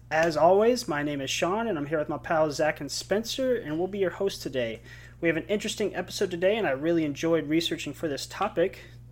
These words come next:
Spencer, would you like to tell our listeners what exactly they'll be hearing today?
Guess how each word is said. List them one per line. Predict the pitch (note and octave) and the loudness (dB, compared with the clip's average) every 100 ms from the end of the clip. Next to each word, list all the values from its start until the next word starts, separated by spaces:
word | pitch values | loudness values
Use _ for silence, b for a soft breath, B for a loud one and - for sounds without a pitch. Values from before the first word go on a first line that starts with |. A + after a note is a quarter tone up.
| - | -12
Spencer, | - - - D#3+ F3+ D#4 D#4 | -8 -8 0 2 4 2 0
would | G#3 E3+ | 0 0
you | |
like | F#3 F#3 F#3 | 2 2 0
to | F#3+ F3+ | -2 -2
tell | F3 G#3 | 0 2
our | F#3+ | 4
listeners | F#3 G3+ - G#3+ G3+ | 4 2 0 0 0
what | G3 G3 | -2 -2
exactly | F3 G#3 G3+ G3+ G3 | -2 -2 0 0 0
they'll | G3 | 0
be | G3 G#3 G#3 G3+ | -2 -4 -6 -6
hearing | - A3 A#3 | -6 -4 -4
today? | A#3 A#3+ B3 C4+ | -2 2 4 2